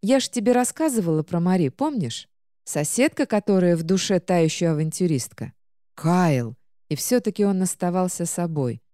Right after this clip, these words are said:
Всё такой же невыносимый рыжий Фрейзер. «Да, моя любимая соседка,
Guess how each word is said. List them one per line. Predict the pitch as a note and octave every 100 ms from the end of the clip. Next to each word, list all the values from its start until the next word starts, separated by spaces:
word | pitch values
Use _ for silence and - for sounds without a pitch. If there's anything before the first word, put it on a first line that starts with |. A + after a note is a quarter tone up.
| _
Всё | - C4
такой | A#3+ A3+ C4+
же | A#3 A#3+
невыносимый | A3+ G#3+ G3 G3 - G#3+ G3+ F#3
рыжий | F#3+ F3 F3+
Фрейзер. | - F3 D3 A#2+ G#2 - _ _ _ _ _
«Да, | F3+ G3 F#3 F3 _
моя | F3+ F#3+ A3+
любимая | B3 G#3 A3 A3 A#3+
соседка, | - C4 - F3 D3+ - D3+